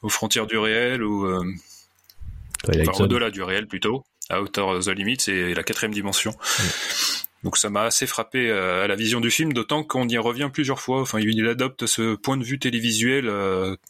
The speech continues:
Speaker 1: quelques reprises au cours du film, et j'en ai, j'ai pas trop trouvé le, pas trop su définir la raison de, de, de cette espèce de, d'affaîtrie qui a tendance à nous sortir du film. Enfin, je sais pas quel effet ça a eu sur toi.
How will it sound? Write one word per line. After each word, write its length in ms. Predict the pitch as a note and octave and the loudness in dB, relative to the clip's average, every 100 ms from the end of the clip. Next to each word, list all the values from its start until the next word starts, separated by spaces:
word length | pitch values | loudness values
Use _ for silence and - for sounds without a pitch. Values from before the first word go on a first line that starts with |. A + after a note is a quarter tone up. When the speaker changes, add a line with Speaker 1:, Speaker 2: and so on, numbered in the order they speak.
| _ | _
Speaker 1:
quelques 200 | - B2+ | -4 -2
reprises 380 | B2 A2+ - B2+ | -2 -2 -2 -4
au 80 | G#2 | -2
cours 160 | - C3 | -2 0
du 100 | G#2 | 2
film, 280 | D#3 F3 - _ _ | 2 0 -4 _ _
et 140 | F#2+ F#2+ | -2 0
j'en 160 | F#2+ | 0
ai, 60 | F#2+ G2 - | 0 -4 -2
j'ai 140 | - A2+ | -2 0
pas 120 | - | -2
trop 180 | - F3+ | -2 -4
trouvé 340 | - C3+ C#3 | -2 0 2
le, 480 | C3 A2+ A2 G#2+ G#2 G2+ - G2 - _ _ _ _ _ _ _ _ | 2 0 0 -2 -2 -6 -12 -18 -20 _ _ _ _ _ _ _ _
pas 100 | B2 | -4
trop 320 | A#2+ C3+ C3 A2+ | -4 0 0 0
su 380 | - - C#3 A2 | 0 2 2 2
définir 360 | C3 C3+ C#3+ | 2 2 2
la 120 | G2 | 2
raison 300 | G#2 B2+ C#3 | 2 0 -2
de, 380 | A#2+ G#2+ G#2 G2+ | -2 -2 0 -2
de, 220 | G#2 G#2 F#2+ - - | -2 -2 -4 -6 -4
de 120 | F#2+ | 0
cette 220 | - - | 0 0
espèce 360 | G#2 - A2 G2+ | -2 -2 -2 -2
de, 420 | G2 F#2+ F2+ F#2 F2+ _ - | -2 0 -2 -6 -10 _ -6
d'affaîtrie 760 | G2+ - A#2+ - A2 G#2+ G2 - _ - - - - _ - | -2 0 0 -2 0 0 0 -4 _ -10 -8 -8 -12 _ -6
qui 120 | F#2+ | -4
a 60 | |
tendance 380 | - G#2 B2+ - | -2 0 0 -2
à 40 | F#2+ | -4
nous 400 | F#2+ F#2+ F#2 F2+ - | -6 -6 -6 -6 -2
sortir 400 | - - - C#3 | -2 0 -2 0
du 100 | G2+ | 2
film. 340 | F#2+ F#2 F2+ | 0 -2 -8
Enfin, 160 | - F#2 | -6 -2
je 60 | - | 0
sais 80 | |
pas 120 | - A#2 | 0 -2
quel 140 | G#2+ | -2
effet 180 | G#2+ A2+ | 0 0
ça 140 | - | 0
a 20 | |
eu 60 | G2 | 2
sur 180 | - - | 0 0
toi. 220 | G#2+ | -2